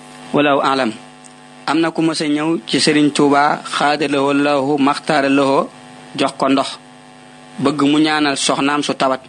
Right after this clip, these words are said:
Sëriñ bi ñaanal ko, mu dem dikkaat ni ko faatu na.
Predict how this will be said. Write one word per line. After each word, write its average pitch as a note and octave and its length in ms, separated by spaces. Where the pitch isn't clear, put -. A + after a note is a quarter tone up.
Sëriñ D#3+ 240
bi D#3 100
ñaanal D3 340
ko, F3 180
mu C#3 180
dem C#3+ 200
dikkaat C#3 440
ni C#3 100
ko C3+ 120
faatu C3+ 280
na. C#3 120